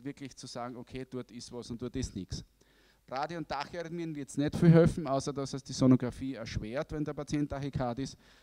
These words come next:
Die Rhythmusstörungen werden uns auch nichts bringen mit der Sonographie. Beim Rechtsherzversagen natürlich. Den rechten Ventrikel, rechten Vorhof, eventuell auch die Pulmonalis, eventuell die Cava als Einstrombahn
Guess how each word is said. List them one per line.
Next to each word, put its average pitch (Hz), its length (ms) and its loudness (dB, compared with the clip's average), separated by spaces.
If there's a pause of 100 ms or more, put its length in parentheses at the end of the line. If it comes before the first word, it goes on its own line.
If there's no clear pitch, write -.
(120)
Die - 60 -10
Rhythmusstörungen 143 720 6
werden 127 160 4
uns 123 140 0
auch 107 80 -2
nichts 147 220 2
bringen 165 260 4
mit 160 140 -4
der 151 80 -8
Sonographie. 156 560 -6
Beim 139 180 -2
Rechtsherzversagen 139 960 -2
natürlich. 131 720 -4 (640)
Den 127 160 -2
rechten 123 340 -6
Ventrikel, 135 460 -6
rechten 131 340 -8
Vorhof, 143 500 -8 (300)
eventuell 127 340 -10
auch 127 120 -10
die 135 100 -14
Pulmonalis, 123 760 -10
eventuell 123 360 -14
die 127 140 -16
Cava 123 440 -10 (160)
als 110 200 -16
Einstrombahn 131 800 -6